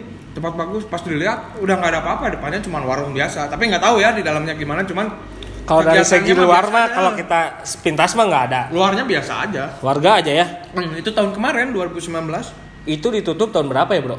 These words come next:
Speaker 2: Dua ribu empat belasan lah ya, sebelum
Speaker 1: Pas ini kan wali kotanya Bu Risma ya?
Speaker 2: Bu Risma, heeh. Bagus sih itu.
Speaker 1: Bagus, bagus itu.
Speaker 2: Maksudnya, cum-, ya dia berani gitu.
Speaker 1: Hmm, kalau emang pengen berhenti ya gitu, gitu.
Speaker 2: Benar.
Speaker 1: Bukan, bukan berhenti, taunya ada lagi, berhenti ada
Speaker 2: Ada
Speaker 1: lagi.
Speaker 2: lagi itu kan maksudnya,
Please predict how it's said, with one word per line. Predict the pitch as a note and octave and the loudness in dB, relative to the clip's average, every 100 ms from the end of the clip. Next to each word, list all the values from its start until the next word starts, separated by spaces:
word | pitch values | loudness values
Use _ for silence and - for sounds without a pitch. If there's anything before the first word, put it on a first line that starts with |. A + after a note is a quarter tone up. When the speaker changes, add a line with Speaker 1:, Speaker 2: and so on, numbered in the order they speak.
| - | -8
Speaker 2:
Dua | D3 C#3 | -4 -2
ribu | C#3+ D3 | -2 -6
empat | C#3+ D3 | -4 -4
belasan | C3 C3+ G3+ | -4 -2 -2
lah | D3 | -2
ya, | F3+ | -4
sebelum | - D3 C3+ C3+ A#2+ - - - - - - - | -6 -6 -6 -6 -12 -16 -20 -20 -20 -20 -20 -12
Speaker 1:
Pas | - F#3 - - | -8 -8 -10 -6
ini | A3 D3 | -6 -4
kan | F#3+ C#4 B3 A3 - | -6 -6 -8 -12 -8
wali | F#3+ F#3 | -4 -2
kotanya | F3 E3+ F3 F3 F3 | -2 -2 -4 -6 -8
Bu | E3 | -6
Risma | C#3+ - F#3 | -6 -6 -4
ya? | G3+ | -2
Speaker 2:
Bu | D3+ | 0
Risma, | C#3+ - D#3+ | -2 0 -2
heeh. | C3+ E3+ - - - - | -2 -10 -14 -18 -18 -8
Bagus | C3 F#3 | -4 -2
sih | G#3 | -2
itu. | F3+ | -2
Speaker 1:
Bagus, | G3+ F#3 F#3+ G#3 | -2 -2 -4 -4
bagus | C#3 C#3+ E3 | -8 -10 -10
itu. | F#3+ - | -10 -6
Speaker 2:
Maksudnya, | D3 D3+ D#3+ - | -6 -4 -8 -8
cum-, | - D3+ | -8 -8
ya | D3+ D#3+ | -2 2
dia | E3 | 2
berani | E3+ D3+ E3 A3 | 6 4 4 2
gitu. | E3+ F#3+ | 0 0
Speaker 1:
Hmm, | G3+ F#3+ D#3 D3 | -2 -2 -4 -4
kalau | D3 D3 | -2 -2
emang | D3+ D3 D3 | -4 -8 -8
pengen | C#3+ D3 | -6 -6
berhenti | C#3+ B2 F#3+ | -6 -4 -4
ya | F3+ | -4
gitu, | C3 E3+ G#3 F3 F#3 | -4 -2 0 0 0
gitu. | E3+ | -2
Speaker 2:
Benar. | C#3+ C#3+ | -2 -2
Speaker 1:
Bukan, | B2+ C3 C3 C3+ | -4 -4 -6 -8
bukan | B2+ C3+ C3+ | -8 -8 -8
berhenti, | C3 C3+ C#3+ D3+ | -8 -6 -6 -6
taunya | B2 C3 D3+ | -6 -6 -6
ada | C3+ C3+ | -6 -4
lagi, | C3 C3 C#3 | -4 -6 -8
berhenti | C3 A#2+ B2 | -8 -10 -8
ada | C3 C3+ | -8 -6
Speaker 2:
Ada | C3 | -2
Speaker 1:
lagi. | C3 | 0
Speaker 2:
lagi | B2+ C#3+ | 0 -2
itu | D3+ | 2
kan | E3 | 2
maksudnya, | D#3+ D3 D3 D#3+ D#3 C#3+ | 2 -4 -2 -2 -2 -4